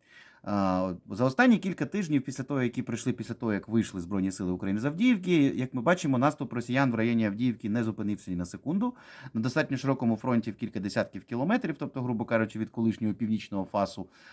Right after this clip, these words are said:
над Авдіївкою, цієї щелепи, до південного, е, тобто, умовно, від, е, там, Степове Бердичі і вниз туди до Сєвєрного Тоненького, да, російські війська продовжують наступати. Е, вони просунулись вже там десь на чотири-п'ять кілометрів від Авдіївки на захід, захопили низку селищ.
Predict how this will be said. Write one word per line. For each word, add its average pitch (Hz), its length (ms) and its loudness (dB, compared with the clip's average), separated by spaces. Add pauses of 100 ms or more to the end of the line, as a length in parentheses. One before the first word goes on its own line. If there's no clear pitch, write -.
(140)
над 104 240 2
Авдіївкою, 98 560 0
цієї 95 240 -2
щелепи, 98 520 -2
до 98 120 -4
південного, 196 640 2 (440)
е, 113 220 2
тобто, 110 260 -4
умовно, 104 500 4
від, 92 240 0
е, 90 600 0
там, 80 140 -6
Степове 107 400 0
Бердичі 95 760 -2
і 90 80 0
вниз 101 260 -2
туди 90 380 -4 (320)
до 104 80 -6
Сєвєрного 95 520 0
Тоненького, 165 560 2
да, 185 240 10
російські 139 440 -2
війська 120 300 0
продовжують 123 500 0
наступати. 92 540 -8 (640)
Е, 101 120 2
вони 165 200 4
просунулись 139 540 4
вже 113 220 4
там 98 200 2
десь 98 320 -2
на 95 120 -2
чотири-п'ять 147 520 2
кілометрів 110 480 0
від 98 180 -2
Авдіївки 95 420 -2
на 110 80 0
захід, 147 320 4
захопили 107 480 -2
низку 95 300 0
селищ. 196 520 0